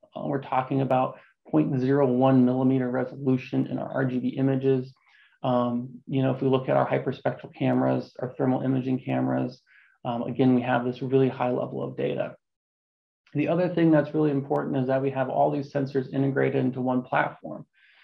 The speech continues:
So we can capture, you know, multiple plant development and responses to environmental fluctu-, fluctuations in a similar time frame.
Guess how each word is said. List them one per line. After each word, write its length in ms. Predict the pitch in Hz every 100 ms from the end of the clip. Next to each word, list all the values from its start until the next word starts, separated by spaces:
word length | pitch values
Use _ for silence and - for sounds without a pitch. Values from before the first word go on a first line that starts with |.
| _ _
So 180 | 143 135
we 100 | 139
can 200 | 139 131
capture, 480 | - 143 139 147
you 80 | 135
know, 140 | 135 123
multiple 500 | 135 156 156 151 139
plant 260 | 143 131
development 600 | 131 127 131 135 127 131 135
and 140 | 123
responses 640 | 127 - 131 135 143 135
to 80 | -
environmental 580 | 127 127 127 127 131 127 -
fluctu-, 260 | 127 131 - _ -
fluctuations 800 | 165 165 151 151 143 143 135 - - _ _ _
in 60 | 135
a 60 | 131
similar 420 | - 135 127 123
time 380 | - 120 123 135
frame. 400 | - - -